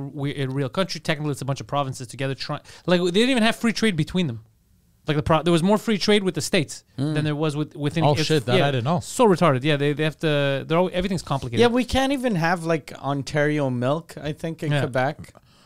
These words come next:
Speaker 2: Like,
Speaker 1: Yeah.
Speaker 2: uh, all of the, like, milk and eggs, I think, are really hard to get from one province to the other.
Speaker 1: Yeah, it's not a real country.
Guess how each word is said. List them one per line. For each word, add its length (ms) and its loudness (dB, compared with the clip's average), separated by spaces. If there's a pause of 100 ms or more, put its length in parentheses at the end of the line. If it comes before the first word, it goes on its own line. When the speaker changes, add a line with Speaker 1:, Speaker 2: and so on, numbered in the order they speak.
(440)
Speaker 2:
Like, 220 0
Speaker 1:
Yeah. 120 6
Speaker 2:
uh, 140 -2
all 240 6
of 140 4
the, 220 6
like, 260 2
milk 360 2
and 160 2
eggs, 460 0
I 120 -4
think, 280 -4
are 80 2
really 320 2
hard 340 0
to 100 -4
get 360 -2
from 240 -4
one 220 -2
province 580 -6
to 80 -6
the 160 -4
other. 180 -4
Speaker 1:
Yeah, 100 4
it's 120 0
not 120 2
a 20 2
real 140 4
country. 300 0